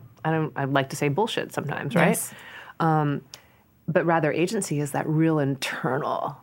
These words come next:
Speaker 2: Yes.
Speaker 1: source of power and movement that's, you know,
Speaker 2: I know.
Speaker 1: he-,
Speaker 2: I
Speaker 1: so healing.
Speaker 2: It is healing. It is healing. And connecting to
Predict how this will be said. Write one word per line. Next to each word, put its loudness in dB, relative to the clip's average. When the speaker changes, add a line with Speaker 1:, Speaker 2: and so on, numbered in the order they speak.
Speaker 2:
Yes. -2
Speaker 1:
source -2
of -4
power 0
and 0
movement 0
that's, -8
you -6
know, -8
Speaker 2:
I 2
know. 0
Speaker 1:
he-, 0
Speaker 2:
I 4
Speaker 1:
so 4
healing. 0
Speaker 2:
It 2
is -2
healing. -2
It 0
is 0
healing. -2
And 4
connecting 2
to -4